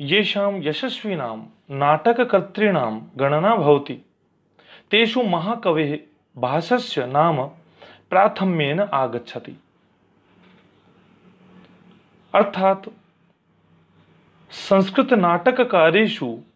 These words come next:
महाकविभासः प्रथमः आसीत्। भासो हासः कविकुलगुरुः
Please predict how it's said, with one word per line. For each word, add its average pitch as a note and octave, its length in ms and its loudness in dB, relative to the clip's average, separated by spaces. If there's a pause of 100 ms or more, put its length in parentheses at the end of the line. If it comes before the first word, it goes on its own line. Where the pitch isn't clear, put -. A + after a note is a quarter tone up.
(2000)
महाकविभासः F3 1500 2 (800)
प्रथमः G3 680 0 (560)
आसीत्। A#2+ 600 -4 (4000)
भासो D#3 540 0
हासः D3 680 0 (480)
कविकुलगुरुः F#3+ 840 2